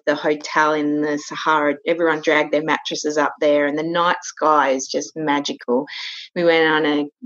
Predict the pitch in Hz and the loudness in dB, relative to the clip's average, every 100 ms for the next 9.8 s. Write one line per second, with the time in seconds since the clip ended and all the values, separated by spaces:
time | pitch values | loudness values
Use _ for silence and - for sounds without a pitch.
0 | - - - 165 156 - 160 156 151 147 | -12 -4 0 0 -2 -4 -2 2 2 2
1 | 151 151 151 - 143 - 156 151 151 147 | 2 2 -2 -4 -6 2 2 4 4 2
2 | - 151 151 151 147 147 156 - 180 156 | 0 -2 0 2 2 2 -2 -2 -2 0
3 | 151 151 - 156 151 147 151 160 156 160 | -2 -2 0 0 2 0 4 4 4 2
4 | 165 170 156 165 151 147 160 147 156 170 | -2 -4 -8 -4 -4 -4 -2 -2 0 0
5 | 156 143 - - - 156 147 143 - - | 0 0 -2 -6 -2 0 0 -2 -16 -16
6 | - - - - 220 208 - - 185 - | -18 -8 -4 2 2 2 0 4 4 2
7 | 196 - 175 165 170 156 165 170 - 156 | -2 -4 -2 2 4 6 4 2 -4 -2
8 | 151 156 - - 302 - - _ - 196 | -2 -4 -8 -12 -20 -20 -20 _ -12 -8
9 | 180 165 170 180 170 165 165 165 | -6 0 2 2 2 4 2 -2